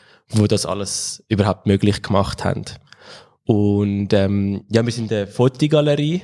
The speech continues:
wo bei Food with Plastic tut porträtieren mit unserer Fotografie, also von mir persönlich, aber auch von der Anna Grazia Herbst.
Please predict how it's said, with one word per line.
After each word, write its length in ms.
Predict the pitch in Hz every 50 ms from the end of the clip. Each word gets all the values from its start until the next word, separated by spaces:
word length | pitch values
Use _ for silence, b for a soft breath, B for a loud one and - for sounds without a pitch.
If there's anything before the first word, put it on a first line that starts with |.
| -
wo 560 | - 107 113 104 104 98 98 98 98 98 104 104 _ _ _ _ _ _ _ _ _ _ _ _
bei 180 | - 110 107 104
Food 180 | 104 - 113 110
with 80 | 104 -
Plastic 400 | - 113 110 107 - - 104 - _ _ _ -
tut 320 | 123 123 120 - - -
porträtieren 760 | - 113 107 - - 104 98 - - 113 113 120 120 127 117
mit 200 | 104 95 - -
unserer 380 | - - 113 107 - 110 101 98
Fotografie, 680 | - 107 101 - - 101 104 101 95 - - 113 123 123
also 220 | 110 - - 101
von 220 | - - 104 98 101
mir 260 | 101 107 117 139 151
persönlich, 580 | - - 170 170 - 160 160 156 151 151 139
aber 200 | - 92 - 104 98
auch 40 | -
von 100 | - -
der 180 | - 98 95 - B B B B B B B
Anna 240 | B 107 101 98 98
Grazia 400 | 101 104 98 98 - - 101 90
Herbst. 540 | 92 104 120 156 269 - - - - -